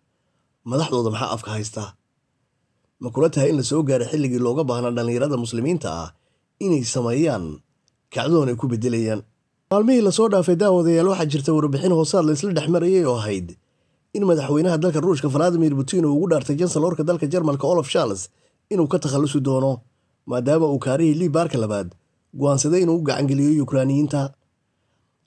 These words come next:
Arrintan ayaa noqonayn markii ugu horreysay aynu maqalno. Toddobaadka hore ayay ahayd markii ra'iisul wasaarihii hore ee dalka Ingiriiska, Boris Johnson, uu sheegay in Vladimir Putin ugu hanjabay haddiiba uu Ukraine yimaado inuu gantaal ku dhufan doono.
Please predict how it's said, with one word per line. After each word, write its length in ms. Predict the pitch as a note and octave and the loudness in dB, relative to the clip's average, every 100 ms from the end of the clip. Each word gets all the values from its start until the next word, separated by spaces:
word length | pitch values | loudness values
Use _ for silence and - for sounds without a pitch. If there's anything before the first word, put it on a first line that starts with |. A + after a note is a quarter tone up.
| - | -4
Arrintan 320 | D#3 D3+ C3+ | -2 0 0
ayaa 180 | D3 D#3 | 2 2
noqonayn 320 | C#3 D#3+ D3 | 0 0 0
markii 240 | D3 D3+ D3 | 0 0 0
ugu 140 | E3+ | 2
horreysay 300 | D3 C3 D3 | 2 2 0
aynu 100 | C3+ C3 | 0 0
maqalno. 320 | B2 C3 C3+ B2 - _ _ _ _ - | -2 -2 -2 -4 -8 _ _ _ _ -10
Toddobaadka 400 | A2+ C#3+ D3+ - | -2 0 0 0
hore 140 | D#3 D#3 | 0 2
ayay 80 | D3+ | 2
ahayd 160 | C3+ | 2
markii 220 | E3 D3+ C3+ | 0 -2 -2
ra'iisul 240 | C3+ C#3 | 0 -2
wasaarihii 320 | B2 C3 D3+ D3 | -2 0 0 0
hore 140 | C#3 | 0
ee 40 | C#3+ | -2
dalka 200 | D#3+ C#3 | -2 -2
Ingiriiska, 400 | C3+ E3+ C#3+ C3 | 0 -2 -2 -2
Boris 280 | E3 D#3+ B2+ | 0 -2 -2
Johnson, 440 | F#3+ E3 G2+ F2 - _ _ _ _ _ _ _ _ _ _ _ | -2 -2 -4 -8 -14 _ _ _ _ _ _ _ _ _ _ _
uu 80 | D3 | -4
sheegay 300 | C#3 D#3 E3+ | 0 0 0
in 40 | G3 | 0
Vladimir 440 | F3 F#3 E3 D3+ | 0 2 2 0
Putin 280 | C#3+ C#3 F#3 | 0 -2 -2
ugu 120 | D3+ G3 | 2 2
hanjabay 480 | C3+ A#2 G#2+ G2 F#2 _ _ - | 0 -2 -4 -4 -6 _ _ -8
haddiiba 280 | B2+ F3+ | -2 0
uu 160 | D#3 C#3+ | 2 2
Ukraine 260 | D3 E3+ D#3 | 0 2 2
yimaado 280 | C#3 C#3 D3 | 2 2 2
inuu 160 | D#3 C#3 | 0 0
gantaal 320 | C#3 D#3+ C3 | 0 0 0
ku 80 | D3+ | -4
dhufan 280 | B2+ C#3 | -2 -2
doono. 380 | C3+ C3 C3+ A#2 | 0 0 -2 -4